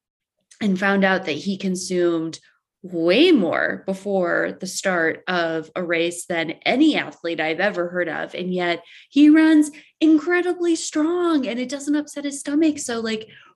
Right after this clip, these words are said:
one, you get to train your stomach to, to be able to take in as much fuel as you want. And two, also know that it, this is, like, a personal preference thing, right? Like, everyone is different. Sometimes I'll take a honey stinger waffle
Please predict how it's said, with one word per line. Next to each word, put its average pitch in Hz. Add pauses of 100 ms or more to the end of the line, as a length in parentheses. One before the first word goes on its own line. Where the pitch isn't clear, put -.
one, 311
you 277
get 277
to 262
train 233
your 208
stomach 180
to, 185
to -
be 202
able 185
to -
take 185
in 180
as 175
much 180
fuel 196
as 175
you 170
want. 160 (360)
And 277
two, 349
also 339
know 302
that 277
it, 285
this 262
is, 185
like, 254
a 170
personal 269
preference -
thing, 160
right? 185
Like, 190 (340)
everyone 277
is 240
different. 180
Sometimes 277 (400)
I'll 226
take 240
a -
honey 220
stinger 175
waffle 175